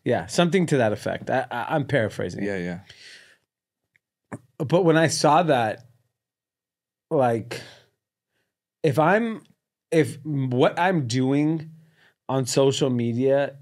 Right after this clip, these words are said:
Speaker 1: is affecting my business, then don't fucking post it. Like, it's very simple, right?
Speaker 2: Yeah.
Speaker 1: The other piece is, I think too many people are using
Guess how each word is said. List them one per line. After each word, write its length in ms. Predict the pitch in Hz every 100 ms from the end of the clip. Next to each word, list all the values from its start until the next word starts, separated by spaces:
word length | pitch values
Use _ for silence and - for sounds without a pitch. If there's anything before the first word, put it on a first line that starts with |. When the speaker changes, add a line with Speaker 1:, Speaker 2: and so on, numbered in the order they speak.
| -
Speaker 1:
is 560 | 120 110 104 110 - - _ _ _ _ _ -
affecting 720 | 127 - 127 113 - 135 123
my 260 | 117 110 107 107
business, 720 | - 110 107 131 156 - - - _ _ _ _ _ -
then 360 | 120 110 107 123 131
don't 260 | 123 120
fucking 280 | 120 123 117
post 260 | 113 117 -
it. 160 | 92 - _ _ _ _ _ _ _ _ _ _ _
Like, 260 | 117 113 117
it's 140 | 139
very 200 | 120 135
simple, 440 | 123 - 110 98 95
right? 260 | 107 147 -
Speaker 2:
Yeah. 520 | 104 101 117 151 110 -
Speaker 1:
The 260 | 139 135 139
other 200 | 165 196
piece 420 | - 139 127 - -
is, 520 | 127 113 104 95 - _ _ _ _ _ _ _ _
I 240 | 143 151 160
think 600 | 160 165 165 131 - - _ _ -
too 240 | - - 143
many 260 | 143 143
people 680 | 117 - 120 120 139 151 151 -
are 160 | 120
using 760 | 120 113 123 123 117 123 117 110